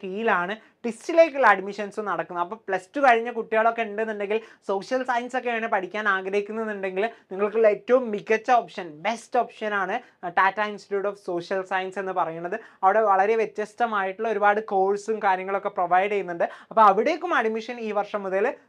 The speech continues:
സി യു ടി എന്നുള്ളതാണ്. അപ്പം, ആ, നമ്മൾ ഈ കാര്യങ്ങളൊക്കെ ഡിസ്കസ് ചെയ്യുമ്പോൾ ചില റിയാലിറ്റീസിനെ കുറിച്ച് നമ്മൾ എന്ത് ചെയ്യേണ്ടതുണ്ട്? ആ, ചർച്ച ചെയ്യേണ്ടതുണ്ട്. അപ്പം, ആ, ഈ ഒരു, ആ, ബാക്കിൽ കാണുന്ന ഈ ഒരു, ആ, ഫിഗർ എന്ന് പറഞ്ഞു കഴിഞ്ഞാൽ ഒരു പത്ര കട്ടിംഗ് ആണ് കൊടുത്തിട്ടുള്ളത്. അപ്പോൾ ആ പത്ര കട്ടിങ്ങിൽ,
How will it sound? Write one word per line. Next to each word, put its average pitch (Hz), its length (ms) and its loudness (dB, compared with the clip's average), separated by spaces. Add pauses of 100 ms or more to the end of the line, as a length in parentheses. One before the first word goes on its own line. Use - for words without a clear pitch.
(140)
സി 240 60 -4
യു 233 220 0
ടി 226 140 -2
എന്നുള്ളതാണ്. 165 460 0 (100)
അപ്പം, 349 260 4
ആ, 247 240 6
നമ്മൾ 277 220 -2
ഈ 294 120 -6
കാര്യങ്ങളൊക്കെ 240 400 0
ഡിസ്കസ് 208 340 -6
ചെയ്യുമ്പോൾ 220 260 -2 (240)
ചില 302 220 2
റിയാലിറ്റീസിനെ 262 840 -2
കുറിച്ച് 208 280 -6
നമ്മൾ 190 280 -2
എന്ത് 180 120 -6
ചെയ്യേണ്ടതുണ്ട്? 175 500 -2 (220)
ആ, 180 140 -2
ചർച്ച 262 360 0
ചെയ്യേണ്ടതുണ്ട്. 175 600 -4 (280)
അപ്പം, 311 260 4
ആ, 240 180 4
ഈ 320 160 -2
ഒരു, 311 120 0
ആ, 226 360 4
ബാക്കിൽ 220 500 4
കാണുന്ന 214 420 2 (280)
ഈ 226 120 0
ഒരു, 220 340 4
ആ, 190 120 2
ഫിഗർ 214 320 0
എന്ന് 214 140 -2
പറഞ്ഞു 196 220 2
കഴിഞ്ഞാൽ 190 320 -4
ഒരു 202 260 -2 (100)
പത്ര 190 240 2
കട്ടിംഗ് 226 340 -2
ആണ് 190 200 -2
കൊടുത്തിട്ടുള്ളത്. 175 640 -4
അപ്പോൾ - 340 0
ആ 254 40 8
പത്ര 247 280 2
കട്ടിങ്ങിൽ, 247 500 -4